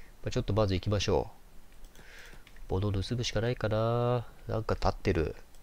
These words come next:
柵が立ってる。人と話せないの致命的だよな。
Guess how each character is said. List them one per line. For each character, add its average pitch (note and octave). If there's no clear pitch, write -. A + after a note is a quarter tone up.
柵 -
が A2
立 F#2
っ -
て -
る。 -
人 -
と C#3
話 C3
せ C3+
な A#2
い -
の F#2
致 -
命 A2
的 A2+
だ A2+
よ F2+
な。 E2